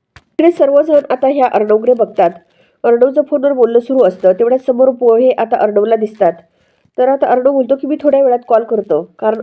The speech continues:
अर्णवला बघता क्षणीच ते पोहे आवडलेले असतात. अर्णव त्या पोहेकडेच बघत राहतो आणि खूप खुश होऊन थोडंसं खाली बघू लागतो. तर अंजलीच्या जवळ आता अर्णव हा टेबलच्या तिथे जवळ येऊन बसतो. समोरच्या डिशमध्ये टोमॅटो आणि काकडी असते.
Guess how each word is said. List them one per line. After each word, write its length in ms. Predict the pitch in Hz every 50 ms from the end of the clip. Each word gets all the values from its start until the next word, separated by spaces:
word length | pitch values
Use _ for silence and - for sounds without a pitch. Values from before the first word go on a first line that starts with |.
| - -
अर्णवला 400 | 214 220 226 247 269 285 302 302
बघता 320 | 262 247 240 240 - 285
क्षणीच 440 | 285 - - 302 277 254 277 269 269
ते 60 | 294
पोहे 240 | 269 262 247 226 247
आवडलेले 460 | - - 220 214 214 214 233 233 233
असतात. 320 | 214 202 208 - 170 156 170 - - _ _ _ _ _ _ -
अर्णव 260 | 220 220 226 240 269
त्या 140 | 269 285 269
पोहेकडेच 480 | 269 254 226 226 220 214 247 254 247
बघत 280 | 240 254 247 262 254 262
राहतो 340 | 214 180 185 - 196 190 190
आणि 160 | - 214 226 240
खूप 200 | - 277 247 -
खुश 200 | - 294 269 269 -
होऊन 160 | 269 262 247
थोडंसं 280 | 262 269 254 254 254 269 269
खाली 180 | - 254 240
बघू 200 | 240 240 254 269
लागतो. 420 | 233 190 - - - 180 175 180 - - _ _ _ _ _ _ -
तर 60 | 240
अंजलीच्या 500 | 220 233 240 226 269 285 294 311 - 320
जवळ 240 | 302 269 247 254 254
आता 160 | 262 262 269
अर्णव 320 | 247 - 220 220 226 240 269
हा 240 | 254 254 240 254 302 - _ _ -
टेबलच्या 360 | 233 226 220 226 233 240 254
तिथे 240 | 247 262 240 262 262
जवळ 220 | 247 240 254 262
येऊन 160 | 262 262 247 226
बसतो. 520 | 208 202 202 - 185 156 156 - _ _ _ _ _ _ _ _ _ _ _ _ _ -
समोरच्या 480 | 247 233 254 269 294 - 277 226 226
डिशमध्ये 580 | 233 226 240 240 233 - 247 262 240 226 220 247
टोमॅटो 500 | 233 240 240 233 226 233 247 247 262 262
आणि 240 | 269 269 247 247 240
काकडी 400 | 240 240 208 202 220 226 240 233
असते. 460 | - - - 170 156 139 - -